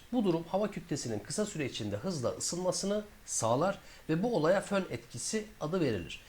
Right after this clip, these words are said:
Bu hava olayının aşağıdaki ülkelerden hangisinde meydana gelmesini sağlayabilecek koşullar daha fazladır demiş. Hemen bakıyorum şimdi. Ee, bu tabii biraz bir bilgi sorusu. Bunu bilmeniz gerekiyor. Fön rüzgarlarından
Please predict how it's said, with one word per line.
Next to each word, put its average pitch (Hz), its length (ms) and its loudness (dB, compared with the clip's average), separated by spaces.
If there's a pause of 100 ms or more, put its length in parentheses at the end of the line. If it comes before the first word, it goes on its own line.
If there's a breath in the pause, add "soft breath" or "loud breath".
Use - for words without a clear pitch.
(260 loud breath)
Bu 214 140 8
hava 247 120 8
olayının 196 400 4
aşağıdaki 196 520 0
ülkelerden 165 460 2
hangisinde 131 580 -2
meydana 123 360 2
gelmesini 123 560 0
sağlayabilecek 123 760 0
koşullar 202 480 -2
daha 196 180 -2
fazladır 165 600 0
demiş. - 340 -4 (440 loud breath)
Hemen 208 320 8
bakıyorum 170 420 4 (180)
şimdi. - 300 -2 (840 loud breath)
Ee, 110 840 6 (100)
bu 208 160 4
tabii 262 300 6
biraz 226 360 4
bir 190 160 0
bilgi 190 300 6
sorusu. 160 480 2
Bunu 196 160 2
bilmeniz 190 380 2
gerekiyor. 110 480 2
Fön 233 240 4
rüzgarlarından 196 720 6